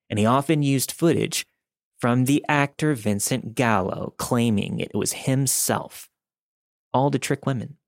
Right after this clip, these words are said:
And when they left their purses unattended, he would steal or copy their credit cards, then disappear and start going by another alias.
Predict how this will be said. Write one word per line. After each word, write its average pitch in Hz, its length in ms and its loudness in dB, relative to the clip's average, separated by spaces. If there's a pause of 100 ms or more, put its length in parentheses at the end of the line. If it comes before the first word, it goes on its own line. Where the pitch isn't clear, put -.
(760)
And 120 140 0
when 156 180 4
they 170 160 4
left 156 300 2
their 160 140 4
purses 156 440 0
unattended, 107 600 0
he 104 120 -2
would 104 160 2
steal 104 420 0
or 107 120 2
copy 113 380 -2
their 107 120 2
credit 131 260 -2
cards, - 380 -4 (380)
then 117 140 4
disappear 120 680 0 (480)
and 110 80 0
start 104 280 0
going 101 300 2
by 98 300 -2
another 104 320 0
alias. 104 600 -6